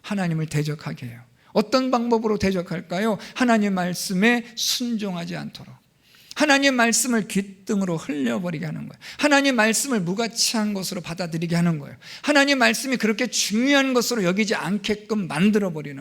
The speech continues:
거예요. 무관심하게 만들어버리는 거죠. 차라리 여러분, 하나님 말씀을 아주 그냥 미워하고 대적하고 하나님 말씀에서 어떻게 좀 뭐, 이, 이 갈등을 일으키려고 하는 이런 거는 그나마 양반이라고도 할 수 있어요.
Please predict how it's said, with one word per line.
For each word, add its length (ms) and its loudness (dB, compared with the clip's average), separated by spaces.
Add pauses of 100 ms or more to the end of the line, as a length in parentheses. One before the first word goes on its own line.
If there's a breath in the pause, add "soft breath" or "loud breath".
(100)
거예요. 120 -20 (300 loud breath)
무관심하게 1600 -2 (440 soft breath)
만들어버리는 960 -8
거죠. 260 -20 (480 loud breath)
차라리 380 2
여러분, 260 2
하나님 320 2
말씀을 560 0 (380 loud breath)
아주 280 -2
그냥 300 2
미워하고 640 2
대적하고 640 -2
하나님 320 -4
말씀에서 480 -2
어떻게 440 -10
좀 200 -6
뭐, 220 -4 (260 loud breath)
이, 60 2
이 280 2 (260)
갈등을 520 2
일으키려고 540 0
하는 180 0
이런 220 2
거는 180 0 (220 loud breath)
그나마 400 4
양반이라고도 640 2
할 100 -2
수 120 -6
있어요. 260 -10